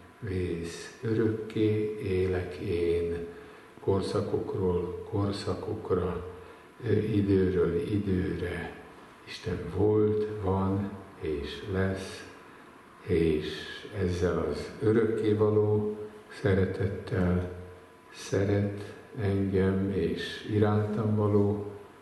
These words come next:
szeretetének a legfontosabb jele, hogy nekem is ilyen örök életet akar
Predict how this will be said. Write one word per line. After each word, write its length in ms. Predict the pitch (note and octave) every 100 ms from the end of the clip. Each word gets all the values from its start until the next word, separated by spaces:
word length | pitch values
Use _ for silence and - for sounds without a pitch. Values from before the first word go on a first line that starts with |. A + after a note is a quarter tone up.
| -
szeretetének 1500 | - F2 F2 F2 F2 - - - F#2+ E2+ - - - - - G2
a 340 | F#2 F#2 - -
legfontosabb 1000 | G#2+ G2+ - - F#2 F2+ G2+ G#2 - - -
jele, 560 | F2 - - - - - - - - - - - - - -
hogy 140 | - -
nekem 420 | - - - -
is 460 | - - - - - - - - - F#2
ilyen 280 | E2+ E2+ G2
örök 300 | F#2 F2 -
életet 720 | G2 F2+ F#2 - F#2+ - -
akar 680 | G#2 G2 - G#2+ G#2+ G#2+